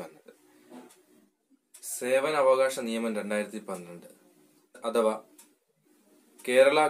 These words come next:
ഗവൺമെന്റ് സർവീസ് അഷുറൻസ് ആക്ട് ടു തൗസൻഡ് ട്വൽവ് എന്ന ഈ നിയമം സംസ്ഥാനത്തെ വിവിധ സർക്കാർ വകുപ്പുകളിൽ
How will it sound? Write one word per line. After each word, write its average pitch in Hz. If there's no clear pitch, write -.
ഗവൺമെന്റ് 120
സർവീസ് 123
അഷുറൻസ് 117
ആക്ട് 107
ടു 113
തൗസൻഡ് 113
ട്വൽവ് 98
എന്ന 113
ഈ 120
നിയമം 92
സംസ്ഥാനത്തെ 147
വിവിധ 135
സർക്കാർ 135
വകുപ്പുകളിൽ 104